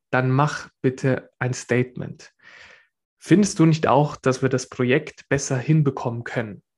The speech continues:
Was glaubst du, denkt denn das Senior Management über die Folie, die du da erstellt hast?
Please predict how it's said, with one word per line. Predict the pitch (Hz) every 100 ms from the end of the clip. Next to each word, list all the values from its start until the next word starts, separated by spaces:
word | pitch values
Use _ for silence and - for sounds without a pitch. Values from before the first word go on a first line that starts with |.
| _ _ - _ _ _ _ -
Was | 120
glaubst | - 123 170 - -
du, | 165
denkt | 156 131 147
denn | 139
das | 135 -
Senior | - 185 170
Management | 131 120 120 - 123 120
über | 135 135
die | 123
Folie, | - - 160 139
die | 123 117
du | 120
da | 107
erstellt | 117 - 120 117 -
hast? | 147 - -